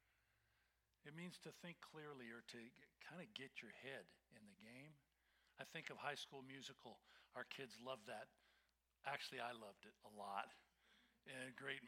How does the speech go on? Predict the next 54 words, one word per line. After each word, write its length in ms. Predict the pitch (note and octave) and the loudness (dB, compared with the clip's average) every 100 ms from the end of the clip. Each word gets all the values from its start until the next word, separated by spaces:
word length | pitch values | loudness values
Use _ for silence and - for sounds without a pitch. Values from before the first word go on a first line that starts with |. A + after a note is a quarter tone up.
| C3+ | -8
movies. 400 | B2+ B2+ A#2 G#2 | -8 -6 -6 -6
And, 240 | A2 A2 G#2+ | -6 -6 -2
uh, 200 | G#2+ G2+ - - - - | -2 -4 -8 -18 -18 -6
there's 160 | C3+ A#2+ | -2 -2
this 360 | B2+ - - - - - - - - - - | 0 0 0 -4 -14 -16 -14 -16 -20 -20 6
basketball 480 | C#3+ B2+ - B2 A#2+ | 8 8 6 0 0
team 240 | - A#2 | 0 -4
and 120 | G#2+ | -4
all, 200 | G#2+ G#2+ | -2 -2
but 160 | G2+ G#2+ - - | -2 -8 -12 -6
there's 160 | C3+ A#2+ | -4 0
this 480 | B2+ A2 - - - - - - - _ | 0 2 2 2 -2 -16 -20 -20 -20 _
song, 420 | - E3+ D3+ B2+ A2 | 6 10 10 8 2
"Get 200 | - C3 | -6 -2
your 80 | A#2+ | 0
head 160 | C3 C3+ | 0 0
in 60 | |
the 80 | B2 | -2
game." 300 | A#2 C3 G#2+ | -2 -2 -2
Get, 120 | - D3+ - | -6 -8 -8
you 120 | C#3+ | 4
gotta 200 | D3+ D3+ | 6 6
get 160 | - D#3+ | 2 -4
your, 100 | - - | -4 -6
get 100 | - | -8
your, 100 | - | -6
get 140 | - - | -6 -6
your, 100 | - - | -10 -8
get 140 | E3+ - | -8 -6
your 100 | C3+ | -2
head 220 | C#3 C3+ | 0 -2
in 120 | C3+ | -4
the 100 | C3+ | -6
game. 300 | B2+ D#3 C#3 F#2+ - | -4 -2 -2 -6 -6
You 80 | - | 2
gotta 140 | C3+ - | 2 2
get 100 | E3+ - | -8 -8
your, 100 | - | -8
get 120 | F3+ - | -10 -8
your, 100 | - | -10
get 120 | F#3+ - | -10 -10
your, 120 | - | -10
get 120 | - - | -12 -10
your 100 | C3+ | -4
head 240 | E3 E3 D3 | 0 0 -2
in 80 | |
the 100 | C#3+ | -8
game. 280 | B2+ E3 C#3 - - - - - - - - - - - | -4 -2 -4 -8 -20 -18 -16 -16 -16 -14 -14 -16 -10 4
'Cause 160 | G3 | 6
the 100 | D#3+ | 6
star 480 | F3+ - B3+ C4 A3+ | 6 12 12 12 12
was 260 | F#3 F#3 F#3 | 12 10 10
not 280 | G3 G3+ G3+ - | 12 12 12 12
focused. 540 | D4 D#4+ E4 G3 - | 12 12 12 8 8